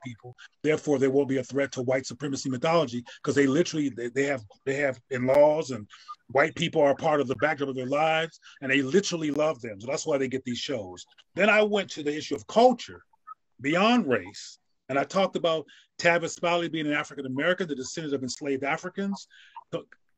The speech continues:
I can keep messing this woman, Miss Harris, messing her name that, that she comes from in terms of a part of her parentage from people who were enslaved, and how they put, prefer people who are not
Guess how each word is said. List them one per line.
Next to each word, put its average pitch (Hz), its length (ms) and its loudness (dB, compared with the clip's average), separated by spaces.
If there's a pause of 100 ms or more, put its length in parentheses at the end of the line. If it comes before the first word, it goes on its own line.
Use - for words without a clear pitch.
(220)
I 120 80 -8
can 127 300 -12
keep 165 140 -10
messing 151 240 -4
this 127 40 -12
woman, 143 200 -6 (300)
Miss 175 180 4
Harris, 180 580 2 (320)
messing 147 240 -2
her 160 60 -10
name 165 320 -2
that, 151 180 -6
that 147 140 0
she - 160 -8
comes 180 340 -6
from 170 200 -4
in 156 60 -8
terms 165 200 -8
of 147 80 -6
a 131 80 -12 (100)
part 165 160 -6
of 151 60 -8
her 165 120 -6
parentage 160 600 -8 (240)
from 139 160 -6
people 165 240 -4
who 160 140 0
were 151 100 -2
enslaved, 147 760 0 (400)
and 151 100 0
how 160 300 6
they 160 340 4 (220)
put, 190 180 -4
prefer 202 380 2
people 180 580 0 (380)
who 175 240 6
are 156 160 6
not 170 320 4